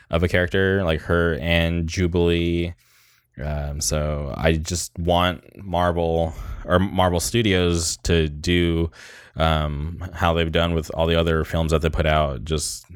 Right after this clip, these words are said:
amazing. So, um, super stoked that, um, I, I hope, obviously, uh, you know, tomorrow's not promised, blah, blah, blah. Um, I hope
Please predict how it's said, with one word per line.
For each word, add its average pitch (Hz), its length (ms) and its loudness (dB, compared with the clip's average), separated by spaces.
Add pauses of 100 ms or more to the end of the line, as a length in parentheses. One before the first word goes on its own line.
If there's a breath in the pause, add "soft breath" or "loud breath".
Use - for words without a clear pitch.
(140)
amazing. 80 720 0
So, 76 380 -2 (440 loud breath)
um, 80 420 0
super 113 220 0
stoked 87 460 0 (400 loud breath)
that, 78 400 0
um, 78 500 -2
I, 85 340 -4
I - 20 -2
hope, 104 400 -2 (480 loud breath)
obviously, 80 720 2
uh, 76 520 -2 (160)
you 80 200 -8
know, 76 220 -6
tomorrow's 80 420 0
not 85 160 0
promised, 80 560 0
blah, 76 120 0
blah, 73 120 -2
blah. 73 360 -2 (400 loud breath)
Um, 78 320 2
I 82 100 0
hope 95 460 0